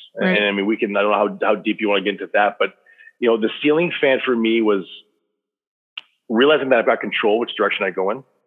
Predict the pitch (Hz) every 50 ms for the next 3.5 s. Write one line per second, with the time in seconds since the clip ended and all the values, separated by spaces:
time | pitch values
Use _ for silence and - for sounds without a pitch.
0 | _ _ - 220 202 190 175 190 190 185 185 175 170 180 - _ _ _ _ _
1 | _ _ _ _ _ _ _ _ _ _ _ _ _ - 104 90 - 120 113 113
2 | 113 113 113 113 120 127 117 113 120 123 127 127 117 123 123 135 - 117 117 127
3 | 135 - - - 151 151 160 170 170 143